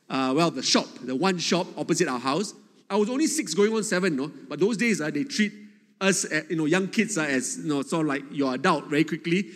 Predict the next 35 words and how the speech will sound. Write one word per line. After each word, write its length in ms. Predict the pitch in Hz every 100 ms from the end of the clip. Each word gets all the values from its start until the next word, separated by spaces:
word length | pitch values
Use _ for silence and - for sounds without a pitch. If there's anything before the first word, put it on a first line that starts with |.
| -
and 160 | 143 135
go 140 | 180
and 120 | 190 135
buy. 260 | 170 143 - -
And 220 | 190 185 190 -
I, 100 | 180
I, 120 | 180 196
I, 720 | 185 185 180 180 - - 175 175
I 40 |
was 260 | 175 180 180
mistaken 500 | 185 - 240 254 226
last 260 | 190 180
week. 200 | 151 156
I 80 | 156
told 260 | 151 220 254
you 120 | 247
that 100 | 196
she 100 | 165
gave 140 | 170
me 80 | 202
a 60 | 143
list. 460 | 147 165 - - - - _ _
My 120 | 160
grandmother 400 | 160 214 247 233
actually 200 | 220 214
didn't 180 | 196 202
give 100 | 190
me 60 | 185
a 40 |
list. 540 | 143 160 - - - -
She 100 | 214
only 240 | 220 294
sent 320 | - 240 233
this 240 | 226 190 -
six 480 | 208 - - -